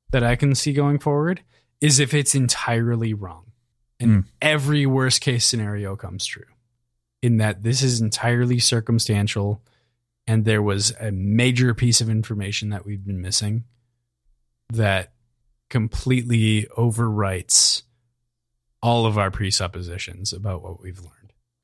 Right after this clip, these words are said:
Speaker 2: And then that pays off her naivete, or rather it pays off naivete in general, right? Like, it pays off Aradel's perspective, which is that, like, this is ill-begotten, it's not proof.
Speaker 1: Yeah.
Speaker 2: Yeah.
Speaker 1: That's the
Speaker 2: So.
Speaker 1: only way I see this being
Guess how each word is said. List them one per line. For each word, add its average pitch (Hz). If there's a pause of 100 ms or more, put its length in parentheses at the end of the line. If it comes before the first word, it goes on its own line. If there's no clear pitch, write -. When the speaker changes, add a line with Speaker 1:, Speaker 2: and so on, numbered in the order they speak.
(640)
Speaker 2:
And 196
then 214
that 147
pays 139
off 120
her 107
naivete, 98 (160)
or 123
rather 120
it 104
pays 117
off 104
naivete 101
in 98
general, 101
right? 87
Like, 98
it 95
pays 101
off 90
Aradel's 92
perspective, -
which 95
is 95
that, 95
like, 90 (460)
this 107
is 101
ill-begotten, 107
it's -
not 90
proof. - (180)
Speaker 1:
Yeah. 127 (480)
Speaker 2:
Yeah. - (720)
Speaker 1:
That's 131
the 175
Speaker 2:
So. -
Speaker 1:
only 127
way 123
I 113
see 113
this 104
being 98